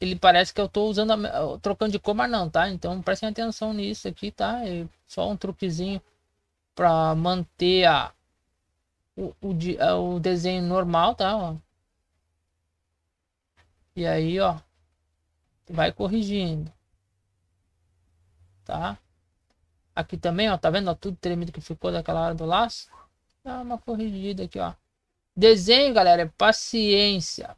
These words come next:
Paciência que vocês têm que ter pra fazer os desenhos de vocês, tá? Ó, paciência,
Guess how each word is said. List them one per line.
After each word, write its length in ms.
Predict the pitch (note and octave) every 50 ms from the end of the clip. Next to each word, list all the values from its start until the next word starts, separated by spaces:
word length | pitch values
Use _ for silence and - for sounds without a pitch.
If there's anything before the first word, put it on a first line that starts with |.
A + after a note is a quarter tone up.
| _ _ -
Paciência 1120 | - E3 F3 - - - - F3+ F3 F3 F3 F#3 G3+ A3 A3+ A#3 A3 - - B3 A#3 _ _ _ _ _ _ _ _ _ -
que 60 | -
vocês 300 | F3+ F#3+ F#3 - G3+ F#3
têm 160 | - G3 F#3
que 60 | E3+ -
ter 500 | _ - F3+ F3+ G3 A3 A3+ B3 A#3+ A#3 -
pra 120 | - F3
fazer 260 | F3 - G3 F#3+ F#3
os 140 | G3 G3 G3
desenhos 280 | F3+ G3 F#3+ F#3 G3 G3
de 60 | G3+
vocês, 680 | G3 G#3 G#3+ G#3 - - - D#3+ D#3+ D#3 D3+ D3+ - -
tá? 320 | - - D#3+ D#3+ E3+ E3 _ _ _ _ _ _ _ _ _ _ _ _ _ _ _ -
Ó, 160 | - - C#3
paciência, 1080 | - - D3+ D#3 - - - - F3 F3 F#3+ G3+ A3 A#3 B3+ B3+ - - C4 B3+ A#3+